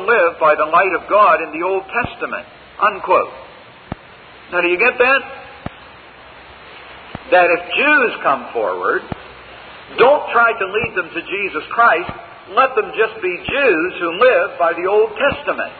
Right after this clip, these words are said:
Don't stress their conversion. And Billy Graham said, "As I've gone on, I've gotten more sensitive to this, and I don't stress the conversion of Jews."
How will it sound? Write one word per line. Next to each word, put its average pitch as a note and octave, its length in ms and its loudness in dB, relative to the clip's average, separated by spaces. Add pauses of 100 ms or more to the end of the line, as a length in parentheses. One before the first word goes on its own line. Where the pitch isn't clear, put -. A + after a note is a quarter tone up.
(760)
Don't C#4+ 360 6 (240)
stress A#3+ 400 0
their G3 200 0
conversion. E3+ 840 0 (680)
And D3 180 -6
Billy B3 200 6
Graham A#3+ 360 -2
said, G3+ 180 4 (160)
"As E3+ 80 -4
I've A#3 260 2
gone G3+ 260 4
on, G#3+ 160 6
I've D#3+ 160 2
gotten F3 260 0
more E3+ 180 0
sensitive A2 720 -6
to F#2+ 100 -10
this, F2+ 300 -4 (480)
and D3+ 160 4
I E3 120 4
don't A#3+ 280 2 (140)
stress B3+ 320 0 (120)
the F3 100 -6
conversion F#3 760 2
of A3 100 -8 (100)
Jews." A#3 440 -2